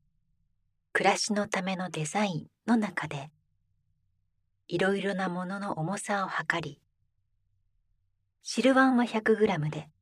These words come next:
リンゴの三分の一の目方、大中小四つが入れ子になった昔の四つ椀は、全部で二百七十グラム。禅僧が使う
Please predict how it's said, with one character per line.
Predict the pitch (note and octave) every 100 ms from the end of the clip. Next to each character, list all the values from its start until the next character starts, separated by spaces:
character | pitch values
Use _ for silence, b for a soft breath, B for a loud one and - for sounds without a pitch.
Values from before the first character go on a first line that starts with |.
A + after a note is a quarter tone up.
| _ _ _ _ _ _ _ _
リ | F#3+ G3
ン | F#3+
ゴ | F#3
の | F#3
三 | - E3+ G3+ G#3
分 | A#3 A3+
の |
一 | B3 - -
の | C4+
目 | C3 -
方、 | - - - _ _ _ _ _ _ _ _ _ _ _ _ _ _ _ _ _ _ _ _
大 | G3+ F#3+ E3
中 | - - F#3 D#3+
小 | - F3+ D#3+ A#2+ -
四 | E3 E3 _
つ | - B3+
が | G3+
入 | D3+
れ | B3+
子 | C4+ G#3+
に | G#3
な | G3+
っ | G#3 -
た | C3
昔 | C3+ - F#3 F#3+
の | F#3
四 | E3+
つ | E3 E3
椀 | E3 D#3+ D#3+
は、 | D#3+ D3+ _ _ _ _ _ _ _ _ -
全 | G#3 C4+ B3+
部 | G#3
で | D#3
二 | C3 -
百 | E3 F#3+
七 | A3 G#3 G3+
十 | - F3+
グ | E3+ D#3+
ラ | D3+
ム。 | C#3 - _ _ _ _ _ _ _ _ _ _ _ _ _ _ _ _ _ -
禅 | G3 G#3+ G3+
僧 | - G#3
が | G3 G3
使 | - - F3
う | E3+